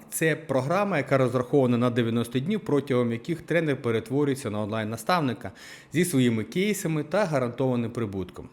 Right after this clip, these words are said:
Додатково надається шість місяців для інтеграції, а також підтримка у зміні мислення,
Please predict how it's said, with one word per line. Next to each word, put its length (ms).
Додатково 480
надається 540
шість 420
місяців 460
для 100
інтеграції, 640
а 80
також 380
підтримка 640
у 140
зміні 280
мислення, 640